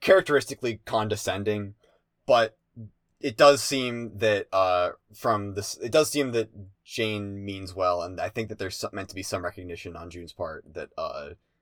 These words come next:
she's trying, even though she's being really kind of awkward and, um, a little bit annoying about it. At least that, that, that's what I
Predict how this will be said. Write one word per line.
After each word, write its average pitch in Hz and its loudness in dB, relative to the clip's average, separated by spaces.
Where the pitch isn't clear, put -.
she's 113 -12
trying, 92 -2
even 92 -12
though 87 -8
she's 90 -14
being 98 -10
really 95 -8
kind 92 -8
of 90 -8
awkward 80 -10
and, 78 -14
um, 69 -16
a 107 -6
little 90 -8
bit 82 -12
annoying - -14
about - -16
it. 1077 -20
At 165 8
least 175 4
that, 135 8
that, 127 8
that's 127 4
what 120 2
I 104 2